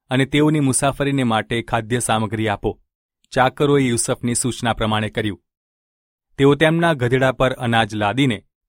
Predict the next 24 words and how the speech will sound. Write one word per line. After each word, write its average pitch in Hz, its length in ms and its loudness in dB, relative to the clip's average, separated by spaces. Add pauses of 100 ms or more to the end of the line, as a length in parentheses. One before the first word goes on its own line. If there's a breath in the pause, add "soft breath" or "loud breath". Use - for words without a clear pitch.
ત્યાંથી 139 340 0
ઘરે 120 280 0
જવા 107 280 0
રવાના 110 340 -2
થયા. 104 300 -6 (560)
રસ્તામાં 147 540 2
રાતવાસો 110 540 0
કર્યો. 113 340 -4 (460)
ત્યારે 151 240 2
એક 156 240 -2
ભાઈએ 113 520 0 (180)
પોતાના 165 340 0
ગધેડાને 147 560 0
દાણા 117 280 -2
ખવડાવવાને 110 680 -2 (180)
તેની 147 220 0
ગુણ 127 260 0
છોડી. 110 360 -6 (440)
ત્યારે 123 220 0
તેણે 120 480 -2 (200)
તેમાં 151 260 0
પોતાના 143 380 0
નાણાં 107 360 0
જોયા. 104 280 -6